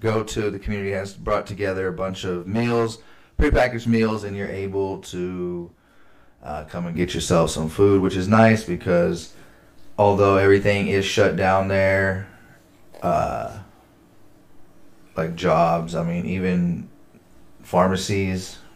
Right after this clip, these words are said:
everything is literally down over there. So it's nice to see these little organizations, uh, I don't mean anything when I say little,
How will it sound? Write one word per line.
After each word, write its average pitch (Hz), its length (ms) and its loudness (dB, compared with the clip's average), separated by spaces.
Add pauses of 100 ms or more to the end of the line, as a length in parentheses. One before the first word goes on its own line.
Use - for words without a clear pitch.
(160)
everything 92 560 0
is 82 420 -4
literally 85 480 0
down 85 360 -2
over 85 240 -4
there. 85 320 -2 (480)
So 104 160 4
it's 101 100 0
nice 104 220 6
to 98 80 -4
see 107 220 2
these 98 180 2
little 104 180 8
organizations, 101 1040 2 (180)
uh, - 600 -2 (840)
I 90 40 -2
don't 87 160 0
mean 87 100 0
anything 82 220 -4
when 85 80 -2
I - 20 -4
say 82 140 -6
little, 123 480 6